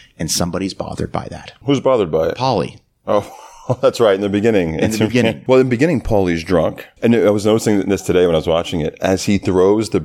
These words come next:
Speaker 2: the bottle at the Rocky three pinball machine, which is, like, I love pinball machines. You know, I need to get one in my house.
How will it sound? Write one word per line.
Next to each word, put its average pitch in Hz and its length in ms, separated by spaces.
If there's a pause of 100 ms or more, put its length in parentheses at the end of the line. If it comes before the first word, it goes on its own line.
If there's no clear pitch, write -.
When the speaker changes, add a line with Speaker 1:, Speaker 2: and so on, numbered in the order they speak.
(140)
Speaker 2:
the 87 160
bottle 87 640
at 90 240
the 90 80
Rocky 87 420
three 87 220
pinball 90 420
machine, 78 440
which 82 100
is, 80 160
like, 82 140
I 92 80
love 85 240
pinball 82 340
machines. 82 500
You 87 80
know, 87 280
I 90 80
need 92 80
to 85 60
get 87 80
one 85 100
in - 20
my 87 100
house. 90 240